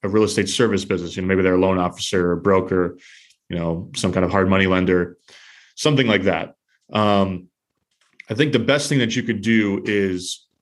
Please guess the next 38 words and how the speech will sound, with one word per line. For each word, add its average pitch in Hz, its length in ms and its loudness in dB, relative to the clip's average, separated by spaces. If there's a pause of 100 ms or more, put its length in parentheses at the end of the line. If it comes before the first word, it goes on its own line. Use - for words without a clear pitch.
(100)
when 113 520 2
there's 104 240 -2
cash 131 360 -2
coming 117 360 -4
in 117 240 -4
your 104 180 0
business, 95 480 -2
whether 95 260 0
it's 90 120 -2
from 92 160 -6
a 87 40 -4
refinance 110 720 2
or 90 100 -2
whether 87 180 -2
you're 87 160 -6
selling 104 360 0
a 98 60 2
property 98 480 0
or 85 60 -2
whether 87 260 0
it's 85 160 -6
a 85 60 -6 (160)
big 113 180 2
commission, 98 720 0 (880)
you 113 160 2
should 120 180 2
start 143 260 0
thinking 127 320 0
about 107 560 2 (600)
the 107 240 -2
macro 107 560 0
level 90 560 -2
in 101 100 -6
terms 98 300 2
of 90 120 -2
where 95 140 4
you 90 200 4
can 87 380 -4